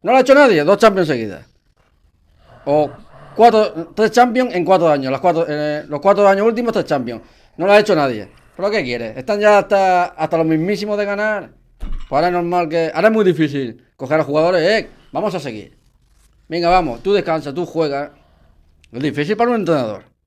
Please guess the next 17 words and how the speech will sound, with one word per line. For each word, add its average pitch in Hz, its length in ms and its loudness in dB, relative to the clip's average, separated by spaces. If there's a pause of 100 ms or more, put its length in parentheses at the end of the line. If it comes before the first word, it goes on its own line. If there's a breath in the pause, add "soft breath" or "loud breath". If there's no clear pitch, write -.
(120)
Estamos 185 340 -2
ahí, 233 240 4
punto, 233 560 -6 (120)
y 170 180 -8
es 196 80 -6
lo 220 80 -4
que 196 120 -4
hay. 196 180 0
Yo 202 100 -6
sé 214 160 -8
que 226 360 -10 (120)
jode. 113 400 -6 (960)
Pero 269 500 6
es 143 80 -10
lo 160 100 -4
que 180 120 -2
hay. 180 220 -8